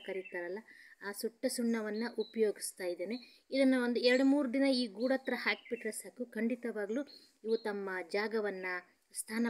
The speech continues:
ಪಲ್ಲಟ ಮಾಡಿ ಮನೆಯಿಂದ ಹೊರಗೆ ಹೋಗ್ತವೆ.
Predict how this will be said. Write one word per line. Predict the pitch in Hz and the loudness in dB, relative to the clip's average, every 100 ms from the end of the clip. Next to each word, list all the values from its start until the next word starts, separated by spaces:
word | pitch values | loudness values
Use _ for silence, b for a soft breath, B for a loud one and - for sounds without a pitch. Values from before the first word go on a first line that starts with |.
| 233 | 0
ಪಲ್ಲಟ | 196 190 196 | -4 -2 -6
ಮಾಡಿ | 185 180 180 | -6 -6 -8
ಮನೆಯಿಂದ | 185 185 190 190 202 285 B B _ | -8 -8 -8 -4 -4 -4 B B _
ಹೊರಗೆ | 214 214 247 311 - _ _ | 0 2 2 0 -2 _ _
ಹೋಗ್ತವೆ. | - 233 233 - 170 226 - _ | 4 4 4 -4 -2 -2 -6 _